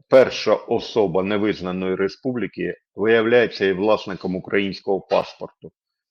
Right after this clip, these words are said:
Наприклад, паспорт громадянина України отримав і так званий глава Міністерства закордонних справ невизнаної республіки Віталій Ігнатів.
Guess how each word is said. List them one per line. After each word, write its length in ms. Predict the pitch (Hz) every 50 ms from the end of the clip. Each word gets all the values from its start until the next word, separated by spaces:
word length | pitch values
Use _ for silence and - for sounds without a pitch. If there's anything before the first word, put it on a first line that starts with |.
| _ _ _ _
Наприклад, 580 | 131 147 143 214 208 190 - 160 139 - -
паспорт 380 | - 175 165 - - - 123 113
громадянина 640 | 107 110 123 131 131 131 139 135 143 147 135 123 117
України 460 | 110 113 - 127 135 143 135 120 104
отримав 500 | 101 87 - 117 120 113 107 98 95 95
і 40 | 95
так 160 | - 98 92 85
званий 420 | - - 101 113 117 110 104 92
глава 380 | 85 - 92 95 95 101 120 - - - - - - _ _
Міністерства 1080 | - 131 143 160 175 175 170 170 165 - - - - 170 151 131 - - - 113 104 101
закордонних 800 | 90 110 107 - - 113 107 107 101 117 113 101 98 98 92 -
справ 400 | - _ - 127 139 143 127 104
невизнаної 680 | 104 110 113 123 120 - 92 95 92 95 95 95 95
республіки 680 | 95 101 98 - _ - 135 120 117 92 82 - 92 87
Віталій 640 | 90 92 90 101 110 87 - - 117 120 117 104 90
Ігнатів. 640 | 87 78 73 82 85 90 87 85 - _ - -